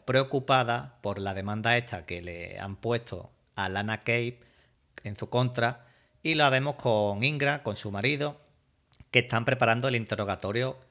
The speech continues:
con respecto a Owen Cape. Y ahí vemos que están haciendo, digamos, ensayando el interrogatorio. Y el marido le dice, Ingram, que tiene que estar preparada porque a la mínima que coge o patine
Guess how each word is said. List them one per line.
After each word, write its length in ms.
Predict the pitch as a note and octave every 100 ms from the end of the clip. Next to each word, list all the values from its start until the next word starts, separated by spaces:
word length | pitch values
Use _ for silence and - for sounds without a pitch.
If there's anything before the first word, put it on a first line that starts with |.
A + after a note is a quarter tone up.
| _
con 180 | A2 G#2
respecto 560 | F#2+ - G2+ - A#2
a 160 | G#2+ F#2+
Owen 240 | F#2 F#2
Cape. 400 | F2+ F3+ E3+ - _ _ _ _ _ _ _ -
Y 120 | D#3+
ahí 160 | E3 D#3+
vemos 260 | D3 D#3
que 100 | -
están 260 | A#2+ - A2+
haciendo, 380 | A#2+ A#2+ B2 B2+
digamos, 720 | A#2 A2 A#2 B2 A2 G2+ G2
ensayando 640 | A2+ A2 - G2+ F#2 G#2 B2
el 80 | B2
interrogatorio. 760 | B2 B2 G2+ F#2 F#2+ F#2 D#2+ - _ _ _
Y 600 | - D#3 D3 C#3+ C#3+ C#3+
el 140 | D3 C#3
marido 400 | C3+ C3+ B2+ C3
le 80 | A#2+
dice, 420 | B2 B2 A2+ A2+
Ingram, 420 | A#2+ B2 A2 A#2 B2+ _ _ _ _
que 560 | - G#2+ F#2+ F#2+ F#2 F2+
tiene 160 | A2 A2
que 60 | A#2
estar 280 | - A2+
preparada 560 | - G2 G2+ A2+ B2+ B2
porque 580 | A#2 - - F#2 - _ -
a 160 | A2 G2+
la 100 | G2
mínima 560 | G#2+ A#2+ B2 B2 A#2
que 160 | - A2+
coge 500 | A2 - C3 A2 F2
o 160 | G#2+ G2+
patine 520 | A#2 - B2 A#2 A#2+